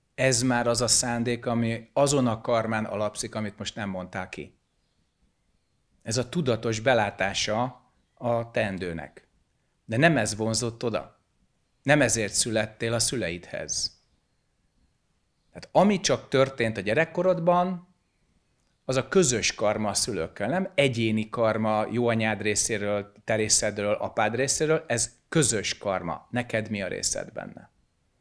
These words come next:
Legalább annyi volt, hogy jelen voltál. Sokszor hallhattad, nem a szomszédba születünk, pontosan oda, ahol a mi szüleink vannak, ahol a mi családunk van, a mi társadalmunk, a mi országunk, mert a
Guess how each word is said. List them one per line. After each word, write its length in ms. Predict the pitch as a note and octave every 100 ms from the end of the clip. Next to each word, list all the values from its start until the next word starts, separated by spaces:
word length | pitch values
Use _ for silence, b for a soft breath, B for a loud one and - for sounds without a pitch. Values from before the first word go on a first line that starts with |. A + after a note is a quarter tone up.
| _ _ -
Legalább 480 | C#3+ E3 D3 B2+
annyi 240 | B2+ A#2+ A#2
volt, 320 | G#2+ B2 B2+
hogy 160 | A2+ A2
jelen 280 | G#2 F#2
voltál. 540 | F#2 F2 D#2+ - - - _ _
Sokszor 420 | - - C#3+ E3+
hallhattad, 760 | C#3 B2+ A#2+ A2 A2+ B2 B2+ -
nem 220 | - D3+ F3+
a 60 |
szomszédba 640 | C#3 B2+ A2 - G2+ G2 F#2
születünk, 760 | - G2+ G2 - B2+ C#3 - -
pontosan 540 | D3 G3+ F3 D#3+ A#2
oda, 320 | G#2+ A2 A#2
ahol 440 | D#3 F3 - B2+ B2+
a 60 |
mi 160 | C3 F3
szüleink 560 | - C#3 A#2 G#2+ G#2 G2
vannak, 360 | G#2 G2+ G2+
ahol 140 | C3 C#3+
a 60 |
mi 140 | D3 D3+
családunk 640 | - A#2 A2 G#2 G#2+ G2+
van, 220 | A#2 G#2+ A2
a 80 |
mi 160 | B2+ C#3+
társadalmunk, 800 | C3 A2 - A#2 A2+ G#2+ A2 G#2+
a 60 |
mi 160 | A2 A2
országunk, 720 | F#2+ F#2+ - G2+ G2+ C#3 D#3
mert 200 | D3+ -
a 180 | D3+ D3